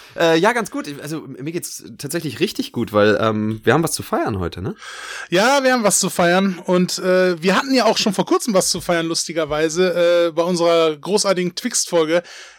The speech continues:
Speaker 2: Da haben wir ja schon ein Jubiläum gefeiert, und zwar zwanzigste Folge.
Speaker 1: Ja.
Speaker 2: Und jetzt, im Mai zweitausendeinundzwanzig, äh,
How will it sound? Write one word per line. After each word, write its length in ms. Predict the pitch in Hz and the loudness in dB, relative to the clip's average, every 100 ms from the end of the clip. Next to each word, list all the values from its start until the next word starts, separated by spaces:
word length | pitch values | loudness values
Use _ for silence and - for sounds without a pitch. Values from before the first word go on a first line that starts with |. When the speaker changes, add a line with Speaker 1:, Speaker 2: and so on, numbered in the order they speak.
| _ | _
Speaker 2:
Da 120 | 160 | -2
haben 140 | 165 208 | 0 2
wir 60 | |
ja 60 | 196 | 2
schon 200 | 180 196 | 0 -2
ein 40 | |
Jubiläum 520 | 190 180 185 202 208 208 | -2 -2 0 0 0 -2
gefeiert, 680 | 185 - 208 220 233 - | -4 -2 2 2 0 -4
und 220 | 185 170 | -6 -4
zwar 320 | - 180 175 170 | 0 2 2 0
zwanzigste 520 | - 185 190 - 175 | -2 -2 0 0 -2
Folge. 640 | - 185 208 233 277 269 - | 0 2 4 4 2 0 -6
Speaker 1:
Ja. 180 | 95 - - | -14 -12 0
Speaker 2:
Und 240 | 180 151 | 0 2
jetzt, 560 | 180 262 - - - - _ | 0 0 0 -2 -4 -8 _
im 220 | - 185 | 0 2
Mai 480 | 180 202 247 311 285 - - | 4 4 4 2 -2 -10 -12
zweitausendeinundzwanzig, 2500 | - - 220 - 220 220 180 190 - - - - - _ - 233 285 269 - 226 262 - 202 240 226 - | -6 0 0 0 0 0 -2 -6 -12 -16 -20 -20 -20 _ 0 2 2 2 0 2 2 2 2 2 0 -4
äh, 440 | 202 202 214 214 | -2 0 2 0